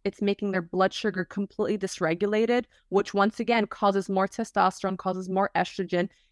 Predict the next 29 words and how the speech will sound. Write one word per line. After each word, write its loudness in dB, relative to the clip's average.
It's 0
a 2
shit -2
show 0
out 2
there. -4
And, 2
you 0
know, 2
they're 2
saying -2
that, 0
like, 0
more 0
and 0
more 0
women 0
are 0
having -2
P -8
C -2
O 2
S, 0
and 0
I'm 2
not -2
surprised. 0
I 2
believe 0